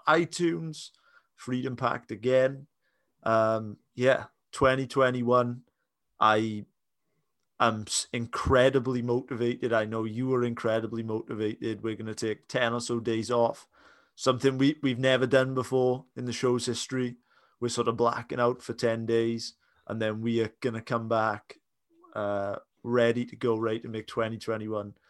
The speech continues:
the best year of this podcast. We make no secret of the fact we're aiming big. Um, we, we would rather, uh, suffer flaws of ambition than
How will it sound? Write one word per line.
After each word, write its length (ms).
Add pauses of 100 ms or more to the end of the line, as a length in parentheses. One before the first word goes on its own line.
(360)
the 80
best 400
year 160
of 100
this 140
podcast. 720
We 100
make 260
no 160
secret 400
of 80
the 80
fact 480 (420)
we're 200
aiming 260
big. 380 (720)
Um, 560 (100)
we, 360
we 420 (600)
would 180
rather, 800 (180)
uh, 520
suffer 420
flaws 480
of 100
ambition 760 (720)
than 480